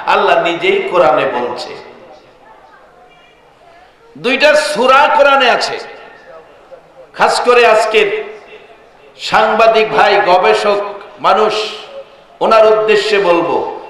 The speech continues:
দুইটা সূরা কোরআনে আছে। একটা সূরার মধ্যে সম্পূর্ণ আমার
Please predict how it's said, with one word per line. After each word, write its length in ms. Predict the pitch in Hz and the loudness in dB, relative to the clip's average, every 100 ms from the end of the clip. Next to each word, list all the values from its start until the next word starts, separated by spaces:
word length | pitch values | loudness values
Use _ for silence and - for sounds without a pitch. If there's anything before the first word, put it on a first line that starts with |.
| - - | -20 -4
দুইটা 540 | 202 254 247 269 269 | 0 2 2 4 4
সূরা 480 | 269 262 262 254 254 | 2 4 4 4 2
কোরআনে 320 | 247 240 240 | 2 2 4
আছে। 300 | 226 220 143 - - - - - - - - - | 2 0 -4 -8 -14 -18 -20 -20 -20 -20 -14 -4
একটা 420 | 208 - - 262 | -2 -2 0 0
সূরার 500 | 254 220 233 254 262 | 2 2 4 4 4
মধ্যে 400 | 262 254 - 254 | 2 0 2 2
সম্পূর্ণ 1080 | - - 254 262 269 247 - 330 302 277 247 | 2 0 0 0 -2 -6 -2 0 0 2 2
আমার 420 | 233 214 214 208 | 4 2 4 2